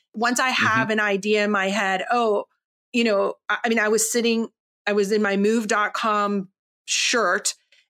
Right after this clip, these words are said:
Speaker 1: in the whatever year Builder Show was selling out of their booth. And I sn-, I told him I had to go to the bathroom, but I was actually sneaking into the sales rally. And I sat in the back row of the super sales rally, and Tom Ritchie was on stage,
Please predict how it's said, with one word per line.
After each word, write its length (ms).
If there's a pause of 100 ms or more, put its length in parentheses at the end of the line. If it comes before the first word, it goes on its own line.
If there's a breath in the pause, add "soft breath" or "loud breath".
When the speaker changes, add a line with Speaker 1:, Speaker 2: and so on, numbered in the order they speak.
(140)
Speaker 1:
in 180
the 220
whatever 500
year 320
Builder 380
Show 220
was 160
selling 380
out 160
of 60
their 180
booth. 460
And 80
I 60
sn-, 440
I 60
told 240
him 60
I 60
had 100
to 80
go 80
to 80
the 100
bathroom, 420
but 120
I 20
was 180
actually 460
sneaking 520
into 140
the 120
sales 420
rally. 480 (480 loud breath)
And 400 (220 loud breath)
I 80
sat 260
in 100
the 80
back 360
row 460
of 200
the 80
super 380
sales 400
rally, 420
and 160
Tom 240
Ritchie 300
was 120
on 220
stage, 580